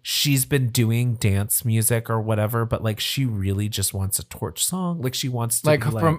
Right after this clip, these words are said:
Speaker 2: harkening
Speaker 1: like, her
Speaker 2: back to
Speaker 1: mother.
Speaker 2: her mother.
Speaker 1: Yeah.
Speaker 2: Well, 'cause
Speaker 1: Be-
Speaker 2: that's the thing. I, the re-, the
Speaker 1: <sighs>
Speaker 2: reason that I don't, I mean, I think when she's writing out the sheet music, she initially calls the song, like, Song for Lillian or something like that.
Speaker 1: Yeah.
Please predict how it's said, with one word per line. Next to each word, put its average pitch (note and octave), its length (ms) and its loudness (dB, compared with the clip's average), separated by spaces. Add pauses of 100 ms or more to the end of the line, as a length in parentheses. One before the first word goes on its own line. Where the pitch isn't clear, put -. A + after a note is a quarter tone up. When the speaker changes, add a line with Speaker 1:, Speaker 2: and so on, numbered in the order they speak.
Speaker 2:
harkening C#3+ 340 6
Speaker 1:
like, - 60 0
her C3+ 120 8
Speaker 2:
back A#2+ 40 6
to A#2 60 4
Speaker 1:
mother. A2+ 240 6
Speaker 2:
her C3 80 8
mother. G#2+ 320 0
Speaker 1:
Yeah. C#3+ 400 6
Speaker 2:
Well, D4+ 160 4
'cause C#4 120 2
Speaker 1:
Be- - 60 6
Speaker 2:
that's A#3+ 100 2
the C4 60 -2
thing. A#3+ 240 2
I, F#3 100 8
the F3+ 140 4
re-, E3+ 140 -2
the E3+ 140 0
Speaker 1:
<sighs> C#3+ 40 -6 (100)
Speaker 2:
reason F3+ 340 0
that C3 360 4 (460)
I D#3 80 6
don't, E3+ 420 0
I D#3+ 60 0
mean, D#3 340 -2 (720)
I D#3 60 2
think A3 280 0
when E4 120 0
she's D#3+ 200 0
writing C#3 460 2
out C3 340 2 (600)
the C3+ 80 0
sheet - 480 -6
music, G#2+ 560 -6 (400)
she - 200 0
initially F#3+ 400 2
calls C#3 440 2
the B2 80 -4
song, B2+ 300 -2
like, A#2+ 140 -6
Song C3 400 2
for C3 200 -2
Lillian A#2+ 500 0
or G#3 60 0
something A3 320 -2
like A3+ 160 -4
that. A#3 340 -4
Speaker 1:
Yeah. F#2+ 320 2